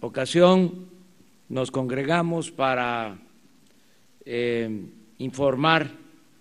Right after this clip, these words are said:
sobre el inicio, a partir de la firma de este acuerdo, de un programa especial para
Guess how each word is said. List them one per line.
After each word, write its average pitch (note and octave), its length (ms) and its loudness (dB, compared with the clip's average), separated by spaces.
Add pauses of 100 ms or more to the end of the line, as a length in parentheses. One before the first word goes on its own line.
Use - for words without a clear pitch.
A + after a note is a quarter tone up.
(520)
sobre B2 920 -2 (1000)
el C3+ 200 -2
inicio, E3+ 840 2 (1600)
a - 80 -20
partir C#3+ 580 -4
de A2+ 440 -4
la A2 160 -10
firma C3 680 -4 (600)
de C3+ 180 -6
este A#2 420 -6
acuerdo, C#3 640 -6 (2250)
de C3+ 180 -4
un F3 140 0
programa D#3 880 0 (260)
especial C#3+ 800 -2 (140)
para A#2+ 580 -4